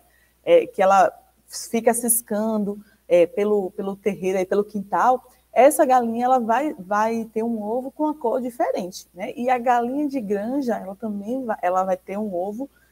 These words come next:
diferente, né? Então, tem aquele, os ovos geralmente são, tem ovos maiores, né? E são brancos, mas também tem ovos de, é, galinhas de granja que também colocam ovos,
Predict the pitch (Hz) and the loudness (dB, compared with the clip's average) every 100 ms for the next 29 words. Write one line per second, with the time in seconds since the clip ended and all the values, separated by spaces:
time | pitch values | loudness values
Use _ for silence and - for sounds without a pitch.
0 | _ - 175 - 269 220 208 202 202 170 | _ -16 -6 2 4 2 -2 -6 -8 -8
1 | 180 208 190 190 190 202 185 185 - 170 | -8 -6 -10 -8 -8 -6 -6 -8 -6 -10
2 | - 160 165 156 175 175 175 165 165 - | -10 2 4 4 4 2 2 -2 -8 -6
3 | 170 165 - 180 170 165 175 190 262 226 | -8 -8 -8 -4 -2 -4 -4 0 4 8
4 | 196 190 196 190 202 233 - 208 254 _ | 8 6 2 -4 -4 -4 -2 -4 -4 _
5 | _ _ 180 220 196 - 226 254 254 277 | _ _ 0 2 2 -2 2 2 4 0
6 | 269 277 302 285 247 277 302 285 247 185 | 0 0 0 2 4 2 2 0 0 0
7 | 180 170 160 202 214 233 220 185 190 196 | 0 2 4 4 4 2 2 -2 -2 -2
8 | 220 233 240 302 269 254 285 254 220 220 | 0 0 -2 -2 -2 -2 0 0 0 -2
9 | 240 202 214 240 330 | -4 -2 -2 -4 -10